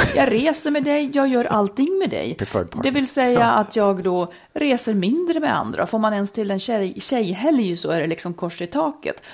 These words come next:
Speaker 1: Alltså allt man inte gör.
Speaker 2: Ja.
Speaker 1: Jag vet inte hur livet skulle se ut om man inte var ihop.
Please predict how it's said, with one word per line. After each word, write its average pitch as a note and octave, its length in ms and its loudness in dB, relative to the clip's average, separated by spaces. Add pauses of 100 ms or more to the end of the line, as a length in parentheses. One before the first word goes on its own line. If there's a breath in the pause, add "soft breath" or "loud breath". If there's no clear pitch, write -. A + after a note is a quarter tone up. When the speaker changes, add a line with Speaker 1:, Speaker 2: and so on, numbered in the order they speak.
Speaker 1:
Alltså B3+ 280 -4
allt E3 340 2
man D#3 160 -2
inte B3 340 0
gör. - 420 -2 (140 loud breath)
Speaker 2:
Ja. - 60 -8 (600 loud breath)
Speaker 1:
Jag B3+ 220 0
vet E4 260 0
inte B3+ 180 -2
hur A3+ 100 2
livet G#3+ 320 -2
skulle G3+ 220 -2
se A3+ 120 -6
ut C#4 220 -6
om F#3+ 60 -2
man F#3 160 -2
inte F3+ 240 -4
var F3+ 140 -2
ihop. - 520 -10